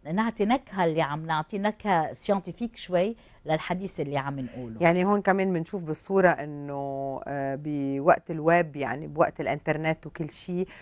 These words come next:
Speaker 2: إنه هيدي امتداد ل-، لدماغ، آه، تلاميذنا.
Speaker 1: صح. هي امتداد. يعني أنت طريقة استخدام الويب هي طريقة، واستخدام التعلم عن بعد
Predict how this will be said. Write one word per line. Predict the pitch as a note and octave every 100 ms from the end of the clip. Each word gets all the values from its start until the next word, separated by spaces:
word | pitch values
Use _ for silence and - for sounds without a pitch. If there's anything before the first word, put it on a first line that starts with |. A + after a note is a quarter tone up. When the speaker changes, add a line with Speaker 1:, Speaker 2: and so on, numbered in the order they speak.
| - -
Speaker 2:
إنه | E3+ E3
هيدي | F3 F#3+ E3+ D3 E3+ -
امتداد | E3 - E3+ C#3+ F#3 F#3 D#3+ -
ل-، | D3+ D3+ D3 C#3+ C#3+ C#3 C3+ -
لدماغ، | D3+ D3 C#3 D3 D3 E3 E3+ F3 D#3+ - -
آه، | E3 C#3 C3+ C#3 C#3 D3 C#3+ C3 - D3
تلاميذنا. | - E3+ E3+ F3 D3 C#3+ A#2 - -
Speaker 1:
صح. | G3 - - - - - - -
هي | G#3 -
امتداد. | D#3+ E3 C#3+ C3 B2 _
يعني | D3+ D3 C#3+ -
أنت | C4 C4+ G#3 F3+ - -
طريقة | F#3+ E3+ A#3+ - -
استخدام | F3+ - - - E3+ G3+ G3+ E3 _ - - -
الويب | D#3 F3+ D4 - _
هي | D#3 B3+ B3+
طريقة، | A#3+ F3 F#3 A#3 D3
واستخدام | - - - F3 G3+ A3+
التعلم | - F3 E3 G#3+ E3+
عن | D#3 D#3
بعد | G3 C4